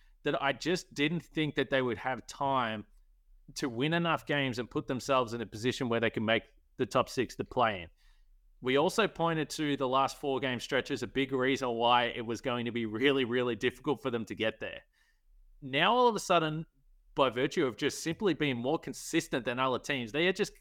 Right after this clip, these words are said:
they're, they're just reliable. I didn't think they were very good in this game against Brisbane. I didn't think it was a good game to watch, but they were just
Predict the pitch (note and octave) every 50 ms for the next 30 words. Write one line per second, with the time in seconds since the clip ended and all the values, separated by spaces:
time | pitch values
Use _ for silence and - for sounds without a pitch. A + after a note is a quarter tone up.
0 | _ _ F#3+ F#3+ F#3+ - F#3 F#3+ F3 - G#3 F#3 - E3+ D3+ D3+ D3 D#3+ F#3 A3
1 | G#3+ E3 A2 F2 - _ _ _ _ - _ _ _ - D#3+ F#3+ A3 A3 F#3+ G#3
2 | G3 F#3 G3 F#3 C#3 A2+ A2+ C#3+ D#3 F#3 F3 B2+ B2+ D#3+ F3+ E3 C#3+ B2+ B2 A#2
3 | - - C#3+ C#3 C#3 C3+ B2 B2+ B2+ A2+ - - - B2+ C3+ - - A#2+ G2+ G2+
4 | G#2+ B2 C#3+ E3 E3+ F#3+ F#3 F3+ F3 E3+ D3 C#3+ A#2+ D#3 D3 - D#3+ D#3 D3+ C#3+
5 | - A#2 A2 A#2+ C#3 B2 - - - - - _ _ _ _ _ _ _ - -
6 | C3 - C#3 C#3 D#3+ D#3 D3+ D#3 C3+ D3+ F3+ F3 -